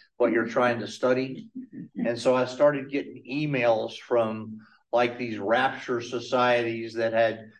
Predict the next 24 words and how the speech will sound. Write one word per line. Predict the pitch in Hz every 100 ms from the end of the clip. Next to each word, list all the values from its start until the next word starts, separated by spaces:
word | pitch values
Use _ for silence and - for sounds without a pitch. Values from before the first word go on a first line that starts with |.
| _
charts | - 127 135 139 135 123
and | 107 107
graphs | 120 123 127 127 127 127
and | 110 110
colors, | 113 127 135 131 131 131 120
and, | 110 107 - - - -
and | 113
I | 123 120
could | 120
order | 117 131 127 127
all | 123 127
these | 127 123 120
things | 127 127 131 131 123 120
and, | 117 113 117 - -
and | 110 107
start | 131 120 107
lining | 104 110 123 123 123
up | 127 -
stars | - 123 120 120 120 123 123
and | 120
everything | 120 120 123 123 123
to | 117
know | 120 120
exactly | 107 107 123 127 - 127 120 117 117